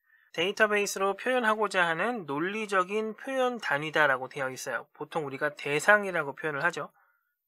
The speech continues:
내가 컴퓨터를 표현하고 싶어요. 그럼 컴퓨터가 하나의 개체 타입이 되는 거예요. 인간을 표현하고 싶으면 인간이 하나의 개체 타입이 되는 거죠. 이렇게 생각을 하시면 됩니다. 개체 타입은 다수의 속성으로 구성된다, 표현된다, 이렇게 표현을 할 수가 있습니다.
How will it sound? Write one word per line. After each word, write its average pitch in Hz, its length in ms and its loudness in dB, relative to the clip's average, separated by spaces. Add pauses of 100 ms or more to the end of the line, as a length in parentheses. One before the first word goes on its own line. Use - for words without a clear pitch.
(120)
내가 151 260 -2
컴퓨터를 233 460 0
표현하고 185 320 2
싶어요. 175 340 0
그럼 151 200 -2
컴퓨터가 214 440 0
하나의 214 520 2 (380)
개체 175 260 -4
타입이 180 280 2
되는 127 220 -8
거예요. 110 240 -10 (500)
인간을 180 420 2
표현하고 170 340 0
싶으면 190 480 -4
인간이 180 540 -2
하나의 202 580 0 (680)
개체 151 220 -10
타입이 151 260 -4
되는 127 240 -10
거죠. 113 200 -16 (220)
이렇게 135 300 -14
생각을 151 300 -4
하시면 165 260 -4
됩니다. 117 360 -14 (440)
개체 160 240 -2
타입은 196 540 2
다수의 175 580 2
속성으로 220 640 0
구성된다, 135 680 -4
표현된다, 165 560 -2
이렇게 135 300 -10
표현을 147 240 -8
할 170 80 -4
수가 - 200 -10
있습니다. 127 480 -10